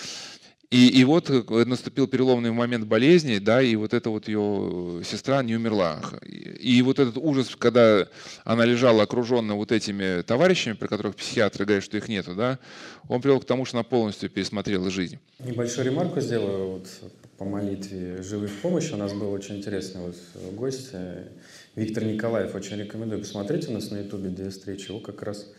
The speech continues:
Speaker 2: ну, он рассказывает, как вот эта молитва, э, спасла просто его жизнь и много изменила. А, вот. Но в плане психологии мы тогда более подробно будем разбирать с Дианой Файдиш. Мы, кстати, уже тоже ведем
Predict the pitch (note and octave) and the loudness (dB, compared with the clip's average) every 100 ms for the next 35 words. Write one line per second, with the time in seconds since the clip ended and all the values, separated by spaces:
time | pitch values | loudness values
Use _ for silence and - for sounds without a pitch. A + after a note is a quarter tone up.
0 | - _ _ - A2 G#2+ - A2+ F#2+ E2+ | -20 _ _ -8 -4 -4 -2 -4 -4 -6
1 | - F#2 G2+ F#2+ G2 G#2 C#3 D3 G#2 G2 | -12 -10 -6 -6 -4 -4 -6 -6 -8 -10
2 | G2 G#2 G2+ G2+ - - G2 - F2+ F2 | -10 -10 -12 -12 -14 -12 -12 -10 -12 -12
3 | F#2 - - F2+ F2+ F#2+ C3 G#2+ F#2 - | -14 -16 -16 -14 -10 -10 -8 -10 -12 -16
4 | - - F2+ F2+ F#2 F2+ F2 F#2 G2 F#2+ | -20 -18 -14 -12 -10 -10 -10 -10 -10 -8
5 | F2+ F2+ - - - - - _ _ _ | -10 -12 -18 -20 -20 -20 -20 _ _ _
6 | A2+ G#2 G#2 G#2+ - A#2+ - D#3 D3+ D3 | -16 -14 -10 -8 -6 -8 -2 0 2 0
7 | D3 C3+ C#3 F#3+ C3 A2+ A2+ A2+ A2 A2 | -2 -4 -2 -2 -4 -6 -6 -8 -6 -6
8 | G#2+ G#2 G#2+ G#2+ G#2+ G2+ C3 B2+ A2+ A2 | -6 -6 -6 -6 -8 -10 -10 -8 -10 -12
9 | - - _ _ G#2+ G#2+ G2+ G2+ G2+ G#2 | -16 -20 _ _ -12 -8 -8 -8 -6 -4
10 | G2+ G2+ C#3+ E3+ - G#2+ G2 F#2 - F2+ | -4 -2 -2 -2 -4 -2 -4 -4 -12 -16
11 | - F#2+ - F#2 F#2 F#2 F2+ F2+ F2+ F2+ | -14 -14 -12 -14 -14 -14 -14 -14 -12 -12